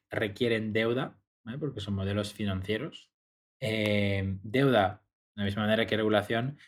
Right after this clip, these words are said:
es algo muy complejo, es algo que es muy distinto incluso de, de, o sea, dentro de fintech es una categoría entera, entender cómo deuda funciona. Eh, optimizar su deuda es lo que puede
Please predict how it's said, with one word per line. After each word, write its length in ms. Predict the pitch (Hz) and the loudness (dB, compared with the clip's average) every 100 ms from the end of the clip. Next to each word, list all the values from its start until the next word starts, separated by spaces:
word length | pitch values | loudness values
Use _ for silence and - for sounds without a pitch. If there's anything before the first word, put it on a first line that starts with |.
| _ _ _ - | _ _ _ -6
es 120 | - | 4
algo 200 | 123 117 | 4 4
muy 180 | 113 113 | 2 0
complejo, 580 | 120 110 113 - 151 - _ _ _ _ - | 0 0 -2 -2 -10 -12 _ _ _ _ -6
es 140 | - | 6
algo 260 | 120 110 101 | 6 6 2
que 140 | 110 | 2
es 200 | 104 - - | 2 -2 2
muy 240 | 143 196 | 8 8
distinto 640 | 180 147 139 127 101 98 - _ _ _ _ _ _ _ _ _ - | 8 2 -2 -2 -2 -4 -10 _ _ _ _ _ _ _ _ _ -6
incluso 480 | 127 139 143 135 | -2 4 4 6
de, 300 | 113 107 101 101 | 6 6 2 0
de, 580 | 110 107 98 92 90 - _ _ _ _ _ _ _ _ _ | 0 2 2 -2 -6 -12 _ _ _ _ _ _ _ _ _
o 40 | |
sea, 80 | 113 | -4
dentro 460 | 101 113 135 135 131 | 0 2 4 6 4
de 120 | 123 | 4
fintech 440 | - 135 131 117 - | 0 -2 2 0 0
es 360 | 107 - - _ | -4 -4 -12 _
una 240 | 165 156 131 | 0 2 2
categoría 580 | 127 117 117 117 110 98 | 0 2 2 4 2 2
entera, 520 | 98 110 110 110 - - | 0 -2 -2 -6 -10 -10
entender 400 | 101 98 104 101 | -6 -2 -2 -2
cómo 240 | - 104 | -2 0
deuda 320 | 95 107 107 101 | 0 0 0 0
funciona. 600 | 90 92 113 113 151 _ _ _ _ _ - | -4 -6 -6 -6 -10 _ _ _ _ _ -4
Eh, 220 | 117 - | -2 0
optimizar 560 | 160 - 131 123 127 123 | -4 -2 0 2 4 2
su 140 | - | 4
deuda 440 | 123 131 120 101 - | 4 6 6 2 0
es 160 | 110 120 | -6 -2
lo 100 | 104 | 0
que 120 | 101 | 2
puede 480 | 117 120 104 95 | 4 6 4 0